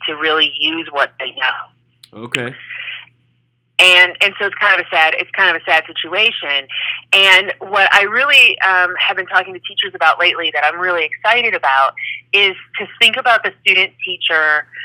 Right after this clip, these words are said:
Speaker 1: Um, all colleges of education within the next, I wanna say three years when they go through the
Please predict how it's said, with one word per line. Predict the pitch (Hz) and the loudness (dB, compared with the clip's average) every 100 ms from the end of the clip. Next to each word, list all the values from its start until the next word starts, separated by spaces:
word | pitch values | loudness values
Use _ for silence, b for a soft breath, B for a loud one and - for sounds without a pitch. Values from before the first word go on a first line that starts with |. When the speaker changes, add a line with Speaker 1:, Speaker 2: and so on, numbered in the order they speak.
| B B | B B
Speaker 1:
Um, | 202 190 - | 0 0 0
all | 226 233 269 302 277 - - | 4 6 6 2 -6 -8 -4
colleges | 208 220 220 190 | -4 -4 -10 -8
of | |
education | 185 185 196 160 156 - 143 127 - | -4 -4 -6 -6 -8 -6 -6 -6 -8
within | 175 196 190 | -8 -6 -6
the | 180 | -6
next, | 180 175 - - | -4 -6 -6 -4
I | 175 | -4
wanna | 185 180 | -4 -4
say | 170 165 | -4 -4
three | - 180 | -4 -2
years | 165 143 127 | -4 -6 -8
when | 147 | -14
they | 151 | -18
go | 156 147 160 | -16 -16 -18
through | 160 | -18
the | 147 | -20